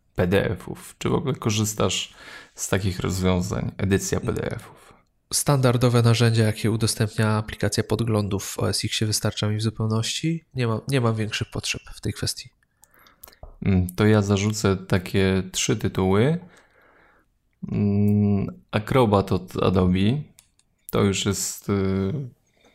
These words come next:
Speaker 1: chociaż wredny ten interfejs, taki, taki Windowsowy i w ogóle mi się nie podoba. Aczkolwiek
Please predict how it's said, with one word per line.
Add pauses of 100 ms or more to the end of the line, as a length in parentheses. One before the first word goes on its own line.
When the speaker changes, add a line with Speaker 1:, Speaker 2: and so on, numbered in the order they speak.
(460)
Speaker 1:
chociaż
wredny
ten
interfejs,
taki,
taki
Windowsowy
i
w
ogóle
mi
się
nie
podoba. (460)
Aczkolwiek